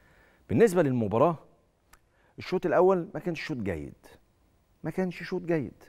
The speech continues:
ما استمتعناش، ما، آه، دخل فينا هدف، ما وصلناش للجول،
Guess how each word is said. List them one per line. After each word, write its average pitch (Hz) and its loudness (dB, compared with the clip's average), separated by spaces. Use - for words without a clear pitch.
ما - -10
استمتعناش، 165 -2
ما، 131 2
آه، 131 4
دخل 139 0
فينا 147 0
هدف، - -8
ما 107 2
وصلناش 147 0
للجول، 104 0